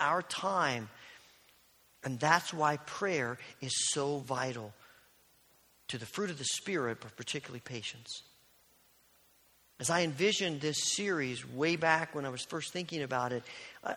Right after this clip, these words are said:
I wanted it to be connected to what we do every November in, in our twenty-four hour,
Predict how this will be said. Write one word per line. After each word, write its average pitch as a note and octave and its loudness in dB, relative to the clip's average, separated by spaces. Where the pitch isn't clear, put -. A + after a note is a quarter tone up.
I D3+ 6
wanted F3+ 4
it D#3+ 2
to F3 -2
be D#3+ -2
connected D#3 2
to E3+ 4
what D#3 8
we F3 4
do E3+ 4
every D#3+ 4
November D3+ 2
in, C#3+ -4
in D3 -4
our C3+ 0
twenty-four D#3+ 0
hour, C#3+ 6